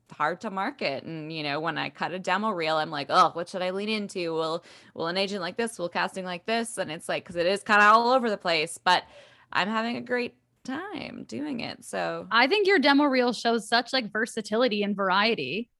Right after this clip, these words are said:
Speaker 2: I mean, maybe some people say, like, you get cast in something and then you get stuck playing that thing over and over and over again. But I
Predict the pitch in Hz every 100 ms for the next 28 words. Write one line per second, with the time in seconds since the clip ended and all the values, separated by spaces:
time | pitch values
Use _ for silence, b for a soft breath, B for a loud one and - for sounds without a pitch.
0 | - 277 302 320 277 320 370 403 403 339
1 | 285 311 254 240 240 - 214 254 - 240
2 | 233 247 240 233 240 233 226 226 - -
3 | 220 - - 220 220 - 233 226 214 214
4 | 226 220 214 214 202 202 214 240 285 330
5 | B B - 320